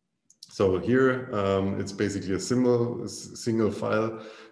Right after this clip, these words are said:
um, that will be output at each task of Hive and has, is more tightly integrated, um, into,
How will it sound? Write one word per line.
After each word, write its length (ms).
um, 380
that 180
will 120
be 240
output 520
at 180
each 640
task 520
of 160
Hive 500
and 640
has, 400
is 280
more 260
tightly 480
integrated, 760
um, 840
into, 720